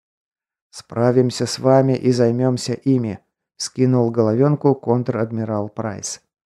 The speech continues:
«А сила, дорогой Дэвид, в мотивации. Мы тут за своё бьёмся, за правду, а ты захватчик. Ни у кого не получалось Россию захватить, и у вас не получится.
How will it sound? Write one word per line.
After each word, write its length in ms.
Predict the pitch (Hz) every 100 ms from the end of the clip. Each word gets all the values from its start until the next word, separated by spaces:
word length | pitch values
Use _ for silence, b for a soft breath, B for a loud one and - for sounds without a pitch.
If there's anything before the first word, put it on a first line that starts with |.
| _ _ _ _ _ _ _ _ _ _
«А 200 | - 107
сила, 540 | 107 - 120 139 156 151
дорогой 520 | 147 143 139 139 123
Дэвид, 500 | 117 101 92 90 _ _
в 120 | 101 104
мотивации. 960 | 104 98 107 117 117 - - 104 98 _ _ _ _
Мы 260 | - 123 202
тут 260 | 196 196 160
за 140 | 165
своё 440 | - 143 135 160
бьёмся, 520 | 165 135 120 92 - 87
за 160 | 123
правду, 580 | 123 160 170 120 101 - _ _
а 160 | 104
ты 200 | 104 156
захватчик. 800 | 175 151 - 117 113 - 107 - _ _ _ _
Ни 100 | 117
у 120 | 120 117
кого 320 | 117 113 135
не 140 | 151
получалось 640 | 143 143 139 135 131 123 127
Россию 480 | 127 - 131 120 113
захватить, 640 | 117 - 120 110 107 -
и 140 | - 117
у 100 | 151
вас 300 | 123 113 113
не 100 | 110
получится. 680 | 110 110 104 113 - 113